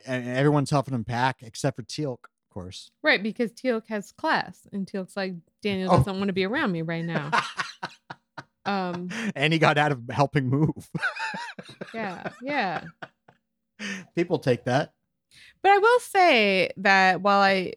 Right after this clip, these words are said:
Speaker 2: agree, like, I get why Daniel doesn't want Teal'c there, and Teal'c is sensitive enough not to be there. I feel like Daniel's apartment, 'cause they, they go from packing up in the office to being in Daniel's apartment,
Speaker 1: Mm-hmm, mm-hmm.
Speaker 2: and everyone's there but Teal'c, and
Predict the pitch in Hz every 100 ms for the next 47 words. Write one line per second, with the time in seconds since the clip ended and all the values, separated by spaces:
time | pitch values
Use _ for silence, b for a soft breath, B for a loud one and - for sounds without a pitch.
0 | - - 190 202 202 185 175 175 185 180
1 | 160 170 170 165 170 165 156 170 160 156
2 | - 156 - 160 160 - 165 160 156 160
3 | 160 165 170 160 - 156 151 170 165 185
4 | - 190 208 214 196 180 180 185 185 -
5 | - 170 196 220 247 - _ _ _ _
6 | _ _ 190 185 170 180 196 190 190 -
7 | 180 180 185 180 - 180 180 160 185 185
8 | 180 170 - - 170 165 160 175 170 165
9 | 170 170 160 160 _ 185 202 - 101 101
10 | _ 80 87 - _ _ _ 185 180 175
11 | 165 _ _ - 190 185 175 185 180 -
12 | _ 330 240 170 - _ _ _ _ _
13 | _ _ 208 208 208 202